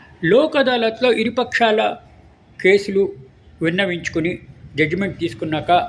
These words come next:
ఒకవేళ ఏదైనా పార్టీ నచ్చకపోతే, ఆ లోక్ అదాలత్ అవార్డుని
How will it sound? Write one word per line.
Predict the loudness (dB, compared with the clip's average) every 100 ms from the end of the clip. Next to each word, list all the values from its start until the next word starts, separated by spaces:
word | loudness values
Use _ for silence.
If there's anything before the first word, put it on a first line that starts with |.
| -8 -6 -6
ఒకవేళ | 0 2 2
ఏదైనా | 2 0 0 0
పార్టీ | 2 0 0 -2
నచ్చకపోతే, | 0 0 -2 -4 -2 -4 0 -2 -4 -14 -20 -20 -20 -20 -20 -20 -20 -2
ఆ | 2
లోక్ | 4 2 2
అదాలత్ | 2 4 2 0 0
అవార్డుని | 0 2 0 -2 -12